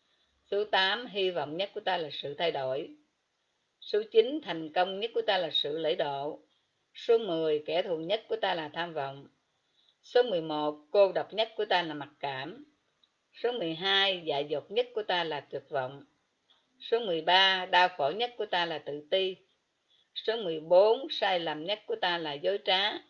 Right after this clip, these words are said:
Số mười lăm, ăn năn nhất của ta là bất hiếu. Số mười sáu, tật nguyền nhất của ta là ganh tị. Số mười bảy, yếu đuối nhất của ta là thịnh nộ.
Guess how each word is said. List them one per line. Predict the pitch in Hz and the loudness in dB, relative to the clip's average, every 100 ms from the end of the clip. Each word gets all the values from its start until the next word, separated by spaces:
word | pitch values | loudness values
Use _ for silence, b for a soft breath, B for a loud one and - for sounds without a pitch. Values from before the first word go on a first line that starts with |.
| _ _ b b b b - | _ _ b b b b -6
Số | 208 | -4
mười | 220 170 | -2 -2
lăm, | 160 175 196 190 170 - | 2 2 2 0 -12 -18
ăn | - 175 185 | -8 -6 -2
năn | 180 185 185 | -2 -4 -4
nhất | 233 - | -4 -4
của | 202 | -6
ta | - 180 165 | 0 0 0
là | 151 139 | -2 -6
bất | 180 190 - | -6 -8 -8
hiếu. | 220 208 226 339 _ _ _ _ _ _ | -6 -2 -2 -4 _ _ _ _ _ _
Số | - 226 | -8 -6
mười | 190 151 | -6 -6
sáu, | - 196 202 220 247 | -4 2 4 2 0
tật | - - | -6 -6
nguyền | - 156 147 | -8 -8 -6
nhất | 185 196 | -6 -6
của | - | -8
ta | 208 180 | -2 -2
là | 165 156 | -2 -4
ganh | 151 175 180 | -4 -4 -2
tị. | 143 139 156 151 _ _ _ b b b _ | -2 0 -2 -10 _ _ _ b b b _
Số | - 220 | -4 -2
mười | 220 160 | 0 -2
bảy, | 143 135 | 0 0
yếu | 170 - 208 226 | 0 2 4 4
đuối | 226 | 2
nhất | 247 247 - | 0 -2 -2
của | 214 | 0
ta | 202 175 | 4 4
là | 160 | 2
thịnh | 139 147 156 | -4 -6 -8
nộ. | 151 143 147 151 | -8 -8 -8 -10